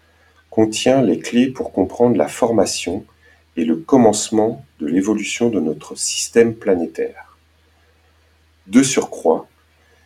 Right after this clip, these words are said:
ces planètes possèdent des douzaines de satellites naturels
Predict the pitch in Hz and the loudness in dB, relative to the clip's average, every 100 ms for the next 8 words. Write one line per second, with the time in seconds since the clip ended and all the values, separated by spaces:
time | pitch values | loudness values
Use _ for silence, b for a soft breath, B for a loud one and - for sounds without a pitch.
0 | _ - - 143 127 107 92 - - 80 | _ -4 0 4 6 8 6 2 -8 -14
1 | - - 120 104 107 135 127 - - 85 | -16 -2 0 0 0 0 0 -4 -2 -2
2 | 85 123 123 139 110 - - 117 113 107 | -2 -2 4 4 4 0 2 2 0 -4
3 | 107 95 92 - 73 82 - | 0 0 0 -4 -4 -2 -2